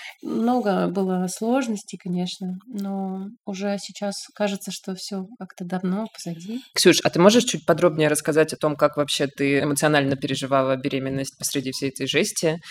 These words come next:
Speaker 2: На каком ты была месяце, когда вы уехали?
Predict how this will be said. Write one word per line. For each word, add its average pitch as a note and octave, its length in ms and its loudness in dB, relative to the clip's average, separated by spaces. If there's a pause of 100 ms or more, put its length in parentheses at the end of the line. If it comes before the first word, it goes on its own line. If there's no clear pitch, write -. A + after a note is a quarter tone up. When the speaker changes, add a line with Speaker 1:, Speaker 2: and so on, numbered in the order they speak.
(180)
Speaker 2:
На E3+ 120 4
каком G#3 220 8
ты A#3+ 80 2
была G#3 160 6
месяце, F#3 500 4
когда D3+ 260 -2
вы D3 120 -6
уехали? D3+ 460 -4